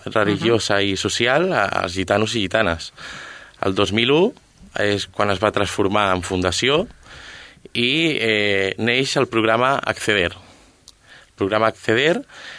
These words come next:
Speaker 1: és el programa de formació i, i per promoure la incorporació de la població gitana al
Speaker 2: Sí.
Speaker 1: mercat laboral.
Speaker 2: Sí.
Speaker 1: D'aquí és on neix, eh, el programa del qual jo soc tutor,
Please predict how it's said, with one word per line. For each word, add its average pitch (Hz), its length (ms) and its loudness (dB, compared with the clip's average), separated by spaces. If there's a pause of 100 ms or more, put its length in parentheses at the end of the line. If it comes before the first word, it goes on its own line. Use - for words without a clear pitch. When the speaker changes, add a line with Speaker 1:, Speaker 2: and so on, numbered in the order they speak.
(220)
Speaker 1:
és 110 140 0
el 120 120 4
programa 120 360 2
de 113 40 2
formació 113 720 2
i, 104 280 0
i - 520 -10 (720)
per 101 220 2
promoure 107 500 4
la 101 80 2
incorporació 101 680 0
de 104 80 4
la 92 100 2
població 92 360 0
gitana 123 460 0 (220)
al 107 100 0
Speaker 2:
Sí. 98 60 2
Speaker 1:
mercat 101 280 2
laboral. 98 420 2 (280)
Speaker 2:
Sí. 143 320 -10 (680)
Speaker 1:
D'aquí 120 520 0
és 147 360 -2 (200)
on 101 240 0
neix, 113 540 0
eh, 101 560 0 (120)
el 98 100 -2
programa 101 500 0 (180)
del 92 140 -2
qual 95 300 0
jo 95 420 2 (100)
soc 92 320 -4 (100)
tutor, 139 380 0